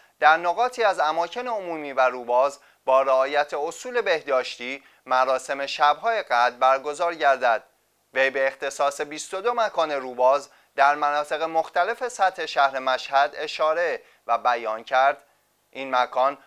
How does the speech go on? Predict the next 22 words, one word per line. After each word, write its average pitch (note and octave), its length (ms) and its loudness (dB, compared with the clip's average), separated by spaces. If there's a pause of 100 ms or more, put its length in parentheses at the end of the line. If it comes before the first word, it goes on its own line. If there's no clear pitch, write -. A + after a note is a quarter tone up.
(140)
با D#3 160 4
همکاری F#3+ 580 -2
شهرداری D3 600 0
مشهد، B2+ 540 2 (240)
هیئت‌های F#3+ 600 0
مذهبی C3 720 -2 (200)
و C#3+ 120 6
سایر G3 460 0
دستگاه‌های E3 600 0
مرتبط B2+ 600 -2 (320)
در D3 200 4
فاصله G#3 600 -4
ساعت E3 440 -2
بیست D3+ 340 -10
و F#3+ 60 2
یک A3 200 -2
و G3 80 -2
سی D3 280 -10
تا C#3 200 0
سی A#3+ 260 -12
دقیقه F3 540 -2
بامداد B2+ 600 2